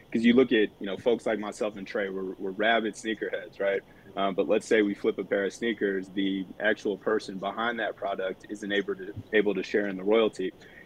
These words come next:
And so we look at things like N F Ts and blockchain technology as enabling those original creators to receive value, uh, for the products that they're putting out in the space. And so when we look at,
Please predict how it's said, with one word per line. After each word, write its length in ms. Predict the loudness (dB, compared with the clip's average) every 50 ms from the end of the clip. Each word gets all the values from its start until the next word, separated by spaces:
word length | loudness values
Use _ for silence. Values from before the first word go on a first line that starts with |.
| -6
And 100 | -6 -2
so 160 | 2 4 4
we 140 | 6 4 4
look 200 | 4 4 4 4
at 200 | 4 0 0 0
things 380 | -2 -2 0 0 -2 -2 -2 0
like 260 | 0 0 0 -2 -4
N 140 | -6 -4 -2
F 180 | -2 -2 -2 -2
Ts 380 | -2 0 2 2 2 0 -2
and 100 | -4 -2
blockchain 480 | 0 0 0 0 -2 -4 -6 -6 -6 -4
technology 640 | -6 -6 -6 -4 -4 -2 -2 -4 -2 -2 -2 -2 -2
as 100 | -4 -4
enabling 720 | -6 -2 0 2 2 2 2 0 0 -2 -6 -8 -10 -8 -4
those 240 | -4 -4 -2 -4 -4
original 400 | 0 0 0 -2 -2 -14 -16 -12
creators 560 | -4 0 2 2 2 2 0 -2 -4 -6 -8
to 120 | -12 -14
receive 360 | -12 -12 -12 -8 -6 -6 -6 -4 0
value, 440 | 4 4 6 6 6 4 2 -4 -10 -14 -18 -20 -20 -20 -16 -6 -2
uh, 240 | 0 0 2 0
for 320 | 0 0 2 2 4 4 2
the 100 | 0 -2
products 440 | 0 2 4 4 4 2 0 -2 -4
that 100 | -2 0
they're 140 | 0 -2
putting 260 | 0 -2 -4 -4 -2 -4
out 140 | -6 -6
in 80 | -6 -8
the 80 | -8 -8
space. 460 | -4 -4 -2 -2 -2 -4 -6 -12 -20 -20 -20 -20 -20 -12 -8
And 120 | -8 -6 0
so 160 | 2 4 4
when 200 | 4 2 0 2
we 100 | 2 2
look 260 | 4 4 2 4 2
at, 240 | 2 2 2 0